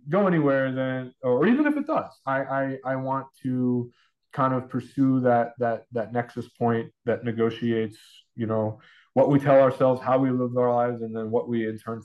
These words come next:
physically experience that we usually rely on a doctor for. And, like, can we find nuance molecularly there because of storytelling?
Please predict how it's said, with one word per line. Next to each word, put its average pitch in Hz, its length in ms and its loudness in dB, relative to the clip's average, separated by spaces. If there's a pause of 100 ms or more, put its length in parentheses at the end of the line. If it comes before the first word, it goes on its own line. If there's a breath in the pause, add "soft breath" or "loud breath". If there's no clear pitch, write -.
physically 117 400 -2
experience 110 640 -6
that - 160 -10
we 107 140 -2
usually 113 480 0
rely 110 240 4
on 110 140 0
a 107 40 -6
doctor 113 320 -2
for. 117 320 -8
And, 110 180 -8 (440 soft breath)
like, 107 260 0
can 123 160 2
we 120 100 2
find 120 380 2
nuance 113 460 0
molecularly 113 640 -4
there 110 280 -4
because 110 320 -4
of 110 120 -8
storytelling? 110 720 -4